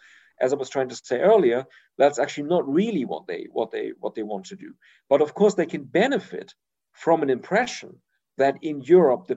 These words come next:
people aren't as powerful as they should be. That's what I mean by sort of systemic weaknesses, or a sort of sense that, yes, maybe there is something problematic or flawed about democratic systems as, as we, as we have them.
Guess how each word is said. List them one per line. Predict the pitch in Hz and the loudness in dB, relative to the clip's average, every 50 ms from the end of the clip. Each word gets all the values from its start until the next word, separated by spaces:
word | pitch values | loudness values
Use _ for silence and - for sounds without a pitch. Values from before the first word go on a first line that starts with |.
| - - | -8 -10
people | 151 147 - - 127 - | -14 -10 -6 -4 -4 -2
aren't | - 131 123 113 - - 113 | -2 -2 -4 -4 -6 -10 -12
as | 110 | -14
powerful | - - 131 127 123 120 113 - - 190 180 - - | -14 -10 -8 -6 -6 -6 -6 -6 -6 -8 -6 -6 -8
as | 113 104 - | -8 -8 -6
they | 113 107 | -8 -8
should | 107 - - - 120 107 | -8 -10 -8 -8 -8 -6
be. | - - 165 120 - - _ - - - _ _ | -6 -6 -6 -6 -8 -12 _ -20 -20 -20 _ _
That's | - 143 160 160 | 2 2 2 4
what | 160 165 160 156 | 2 2 4 4
I | 151 | 4
mean | 151 170 196 196 180 156 131 | 4 2 2 2 2 2 0
by | 110 117 123 123 | 0 -2 -2 -2
sort | - - 135 127 | -4 -6 -6 -6
of | 123 - | -6 -10
systemic | - 135 - - 156 143 139 135 131 135 | -12 -14 -4 -2 0 0 0 -2 -4 -2
weaknesses, | 131 165 185 180 180 127 - - - 92 90 - - | -2 -2 -2 -2 -4 -8 -10 -10 -10 -12 -12 -12 -8
or | - 127 123 | -4 -4 -4
a | 120 | -4
sort | 117 - 143 | -4 -6 -8
of | 131 - | -8 -8
sense | - - 147 147 147 139 - | -8 -6 -6 -6 -6 -6 -6
that, | 143 123 120 131 180 | -6 -6 -2 0 0
yes, | 190 175 185 - - - - - - _ _ | 0 0 -2 -8 -16 -20 -20 -20 -20 _ _
maybe | - 139 147 143 151 | 0 0 0 0 2
there | 143 151 151 180 240 | 4 6 6 6 4
is | 254 - - | 0 -4 -6
something | - 131 107 104 104 104 98 | -4 -4 -4 -4 -6 -10 -6
problematic | - 113 107 104 101 98 95 90 90 - 101 - - - | -2 -2 -2 -2 -2 -4 -4 -6 -6 -10 -12 -14 -12 -8
or | 113 117 110 | -8 -8 -8
flawed | - - - 135 135 131 127 123 117 | -8 -10 -2 0 2 2 2 0 0
about | 104 110 110 107 101 - _ _ _ _ _ _ _ | 0 -2 -2 -2 -4 -8 _ _ _ _ _ _ _
democratic | 127 123 120 110 - 117 113 110 110 | -2 -2 -2 0 -2 -2 -2 -2 -4
systems | - - 120 - - - 113 107 110 101 - | -6 -6 -6 -6 -6 -8 -8 -8 -8 -10 -12
as, | - 113 113 110 107 - | -10 -8 -6 -6 -6 -8
as | - 110 110 104 98 104 | -6 -6 -6 -6 -8 -10
we, | 104 104 101 101 - | -10 -10 -8 -8 -6
as | - 107 98 - | -8 -8 -8 -10
we | 113 104 | -10 -8
have | 104 104 98 - - | -6 -6 -6 -6 -10
them. | 92 87 - | -14 -18 -18